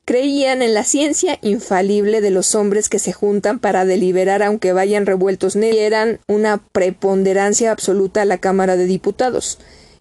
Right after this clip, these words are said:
Esta circunstancia hacía impracticable la constitu-,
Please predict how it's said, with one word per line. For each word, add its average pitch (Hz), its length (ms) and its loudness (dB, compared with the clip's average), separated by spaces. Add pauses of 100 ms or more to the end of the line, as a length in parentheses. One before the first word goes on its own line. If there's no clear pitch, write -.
Esta 190 320 -2
circunstancia 247 680 -2
hacía 226 240 0
impracticable 196 880 -2
la 196 140 0
constitu-, 185 560 -4